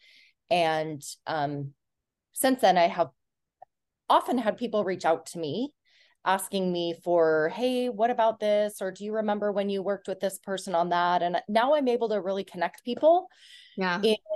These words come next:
Speaker 1: ways that I never realized I would be able to do. And, and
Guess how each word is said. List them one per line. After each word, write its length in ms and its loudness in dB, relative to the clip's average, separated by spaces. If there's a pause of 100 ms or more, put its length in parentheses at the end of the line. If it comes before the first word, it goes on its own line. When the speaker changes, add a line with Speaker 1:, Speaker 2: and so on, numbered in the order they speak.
(180)
Speaker 1:
ways 360 4
that 120 6
I 160 6
never 300 -2
realized 420 0
I 120 2
would 280 -2 (280)
be 80 -4
able 200 -4
to 140 -12
do. 260 0
And, 260 0
and 400 -8